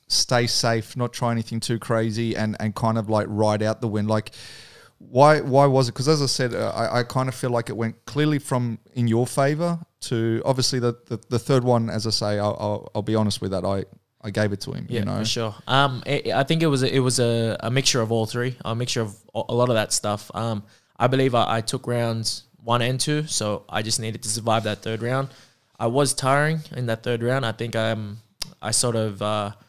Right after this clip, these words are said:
Speaker 2: you know, blew my wad with the whole adrenaline. I was sort of, like, really nervous for this, for this fight. I felt like this fight was my U F C debut. And, um, yeah, so I, I, I wanted to put on a good performance, and I, I knew how, how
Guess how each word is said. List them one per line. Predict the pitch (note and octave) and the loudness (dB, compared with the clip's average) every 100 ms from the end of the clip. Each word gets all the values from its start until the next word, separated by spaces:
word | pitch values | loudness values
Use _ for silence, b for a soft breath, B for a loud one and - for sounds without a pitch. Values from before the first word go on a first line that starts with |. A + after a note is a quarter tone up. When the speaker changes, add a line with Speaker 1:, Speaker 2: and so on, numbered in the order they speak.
| b b b b | b b b b
Speaker 2:
you | - | -8
know, | A2 A2 | -4 -2
blew | G#2+ B2 B2 | -2 0 0
my | A2+ | 0
wad | A2 A2+ A2+ A2 G#2+ _ _ _ _ B2+ | 0 0 0 -2 -10 _ _ _ _ -8
with | A#2 | -2
the | A2+ | 0
whole | A2+ A#2 A2 | 2 0 0
adrenaline. | A2+ A2+ A#2 A#2 | -2 -2 -2 -4
I | G2 | -4
was | G2 - | -2 0
sort | A#2+ A2+ | 0 -2
of, | G#2+ | -2
like, | G#2 - _ _ | -4 -6 _ _
really | B2 A#2+ | -4 -2
nervous | A2+ A#2 A#2+ A2 | 0 0 2 0
for | A2+ | -2
this, | A2+ - | -4 -4
for | - - A#2 | -8 -10 -4
this | A2+ | -4
fight. | - A2 G#2+ | -2 -2 -2
I | G#2 | -2
felt | - A#2 | -2 -2
like | G#2+ - | -2 -4
this | A2+ | -8
fight | - G#2+ | -2 -2
was | G2+ A2 | 0 -2
my | G#2+ A2 | -2 -4
U | A2 A2+ | -2 0
F | A2 | 0
C | A#2 | -2
debut. | A2+ A2+ G#2+ B2+ C3+ - _ _ _ _ | -2 -2 0 -2 -4 -8 _ _ _ _
And, | A2 G#2+ G#2+ | -6 -4 -2
um, | G#2+ G#2+ G#2 F#2+ F#2 _ _ _ _ _ | -2 -2 -6 -10 -16 _ _ _ _ _
yeah, | A#2+ C3 | -2 0
so | A#2+ A2 | 2 0
I, | G#2+ G2 G2+ | 0 0 -2
I, | G2+ | -2
I | G#2+ | -4
wanted | A#2+ B2 - | -2 -2 -2
to | |
put | C3 | -2
on | A#2 G#2+ | -2 -2
a | |
good | A2+ A2 | -6 -8
performance, | - A#2+ C3 G#2+ | -8 -6 -4 -4
and | - G#2+ | -4 -4
I, | - | -2
I | A2+ | -2
knew | A2+ B2+ C3 A#2 A2+ _ | 0 0 0 -2 -6 _
how, | - A2 A2 | -6 -2 -2
how | - A2+ A2+ A2 G2+ | -2 0 2 2 0